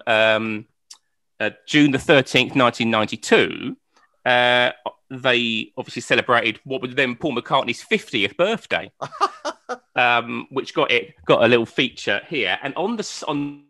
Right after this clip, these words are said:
Speaker 1: Sunday, uh, you both might remember England played France in Euro ninety-two.
Speaker 2: Oh,
Speaker 1: Um,
Speaker 2: right.
Speaker 1: and slightly do a nil-nil. Um,
Speaker 2: Yeah.
Speaker 1: so I was ready to watch this. I was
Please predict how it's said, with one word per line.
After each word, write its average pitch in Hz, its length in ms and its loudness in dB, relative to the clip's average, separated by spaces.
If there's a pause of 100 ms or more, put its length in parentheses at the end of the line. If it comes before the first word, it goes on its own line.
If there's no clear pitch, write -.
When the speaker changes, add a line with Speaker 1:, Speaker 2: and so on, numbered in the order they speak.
Speaker 1:
Sunday, 175 840 -6 (580)
uh, 113 380 -2 (100)
you 127 100 -10
both 156 300 0
might 131 140 4
remember 127 400 2
England 151 460 2
played 120 320 0
France 120 540 2
in 107 160 -2
Euro 107 240 0
ninety-two. 104 560 -4 (460)
Speaker 2:
Oh, 175 160 -14
Speaker 1:
Um, 104 300 0
Speaker 2:
right. - 120 -20 (180)
Speaker 1:
and 120 180 2 (220)
slightly 110 520 -2 (180)
do 120 260 4
a 98 80 0
nil-nil. 104 640 0 (160)
Um, 98 240 0
Speaker 2:
Yeah. - 60 -18 (120)
Speaker 1:
so - 180 2
I 165 120 6
was 151 220 0
ready 139 260 4
to - 100 -6
watch 127 260 0
this. 107 240 -2
I 127 80 6
was 113 180 -2